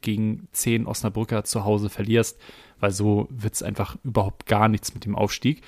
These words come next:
Ich möchte da jetzt auch eigentlich gar nicht, ähm, es sei denn, du kannst natürlich gerne noch was dazu sagen. Von meiner Seite aus möchte ich gar nicht zu viel noch über dieses Spiel sprechen, weil dass das ganz, ganz schlecht war jetzt in den ersten beiden Spielen, da, das ist Fakt.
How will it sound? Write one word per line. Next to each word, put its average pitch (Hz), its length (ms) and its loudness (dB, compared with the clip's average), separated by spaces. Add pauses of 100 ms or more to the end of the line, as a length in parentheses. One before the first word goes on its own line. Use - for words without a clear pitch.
(420)
Ich 113 120 0
möchte 196 260 8
da 160 120 10
jetzt 156 180 6
auch 135 140 4
eigentlich 135 240 4
gar 131 120 6
nicht, 127 220 0 (140)
ähm, 120 260 4
es 113 120 -2
sei 127 100 8
denn, 120 260 4
du 127 80 0
kannst 135 220 4
natürlich 120 260 4
gerne 120 160 6
noch 107 60 2
was 110 140 -4
dazu 101 140 -8
sagen. 147 220 6
Von 123 140 2
meiner 147 240 6
Seite 139 240 6
aus - 140 0
möchte 135 180 0
ich - 80 -6
gar 123 160 6
nicht 120 220 -2
zu - 260 4
viel 180 580 4
noch 147 200 2
über 139 180 2
dieses 120 220 -2
Spiel 117 280 -2
sprechen, 156 440 0
weil 120 260 6 (400)
dass 131 160 4
das - 240 0
ganz, 143 280 4
ganz 127 220 2
schlecht - 420 -2
war 110 200 0
jetzt 113 180 -2
in 120 60 -2
den 113 120 0
ersten 120 300 -2
beiden 107 220 0
Spielen, 143 500 0 (200)
da, 120 220 2
das 117 280 -6
ist - 240 -6 (180)
Fakt. - 500 2